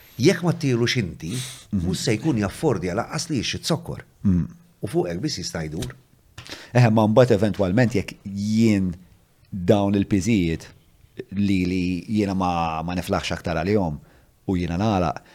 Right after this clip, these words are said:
Speaker 2: l-impjegat jew ħajspiċċa bla xogħol, jew inkella ħajġi assorbit, insomma, u,
Speaker 1: U
Speaker 2: u
Speaker 1: jekk
Speaker 2: niġu f-, speċa
Speaker 1: u dik
Speaker 2: f'sitwazzjoni
Speaker 1: il-mistoqsija
Speaker 2: jien l-iktar tinkwitani li jkun hemm ġid li dejjem qed imur f-,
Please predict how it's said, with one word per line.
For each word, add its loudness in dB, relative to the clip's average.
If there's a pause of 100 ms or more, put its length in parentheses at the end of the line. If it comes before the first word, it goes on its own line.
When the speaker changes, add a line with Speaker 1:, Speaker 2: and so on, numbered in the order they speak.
(140)
Speaker 2:
l-impjegat 2
jew 6 (240)
ħajspiċċa -2 (180)
bla 0
xogħol, -2 (360)
jew 4
inkella 2
ħajġi 0
assorbit, -2
insomma, -4 (140)
u, 8
Speaker 1:
U 6
Speaker 2:
u 8
Speaker 1:
jekk 10
Speaker 2:
niġu 10
f-, 2 (460)
speċa 8
Speaker 1:
u 10
dik 6
Speaker 2:
f'sitwazzjoni 10
Speaker 1:
il-mistoqsija 10
Speaker 2:
jien 8
l-iktar 8
tinkwitani 8
li 8 (160)
jkun 8
hemm 6 (380)
ġid 4 (240)
li 6
dejjem 8
qed 4
imur 6
f-, -16